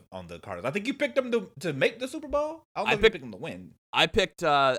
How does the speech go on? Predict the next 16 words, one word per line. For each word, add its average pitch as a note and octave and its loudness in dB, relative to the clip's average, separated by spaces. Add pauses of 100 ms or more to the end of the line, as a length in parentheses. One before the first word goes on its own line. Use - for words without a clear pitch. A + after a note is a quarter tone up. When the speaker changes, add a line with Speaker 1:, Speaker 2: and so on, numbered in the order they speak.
Speaker 2:
I C#3+ 4
picked - -4
the, - -14
uh, G2+ 2
let's G2+ -10
see, G#2+ -6
I A2 0
picked - -2
the B2 -6
Super E3+ -6
Bowl C3+ -2
to B2 -12
be A#2 -4
Chiefs - -8
over G#2+ -4
Cardinals. - -10